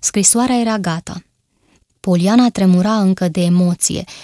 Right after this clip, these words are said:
și îndată își puse vizitatorul la curent cu cele aranjate. „Și voi fi așa de fericită!” adăugă când isprăvi de spus toate planurile.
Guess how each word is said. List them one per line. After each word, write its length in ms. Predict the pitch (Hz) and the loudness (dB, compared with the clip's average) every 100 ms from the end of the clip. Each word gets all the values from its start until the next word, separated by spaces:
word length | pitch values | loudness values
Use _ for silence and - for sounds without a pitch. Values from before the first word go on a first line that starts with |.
| - | -10
și 160 | - 185 | -2 0
îndată 640 | 165 180 214 - 220 220 | 2 0 -2 -2 -4 -4
își 260 | 196 190 - | -4 -6 -4
puse 300 | 220 226 196 | -4 -2 -2
vizitatorul 720 | 175 165 175 165 - 202 190 | -2 -2 -4 -4 -2 -2 0
la 120 | 175 | -2
curent 520 | - 165 170 185 185 - _ | -6 -4 0 0 0 -4 _
cu 120 | 180 | -6
cele 300 | - 208 185 | -2 -2 0
aranjate. 800 | 180 175 165 175 165 - 180 - _ _ _ _ _ - - | -2 -2 -4 -6 -8 -12 -18 -20 _ _ _ _ _ -18 -4
„Și 160 | - | 2
voi 280 | 233 269 277 | 6 6 6
fi 260 | - 339 349 302 | 4 4 4 4
așa 400 | - - 359 359 | 2 2 4 4
de 80 | 294 | 4
fericită!” 800 | - 277 285 - - 311 214 190 - - _ _ _ _ | 4 4 4 2 2 2 2 -4 -8 -20 _ _ _ _
adăugă 800 | - 185 175 175 165 180 202 - | -6 -2 0 0 0 -2 -2 -4
când 220 | - 185 | -2 0
isprăvi 500 | 180 - - 180 180 | 0 -2 -4 -4 -2
de 120 | 196 165 | -4 -2
spus 420 | - - 185 - | -4 -4 -4 -4
toate 360 | - 175 180 | -2 -4 -4
planurile. 720 | 175 190 180 175 165 165 175 | -6 -2 0 0 -2 -6 -8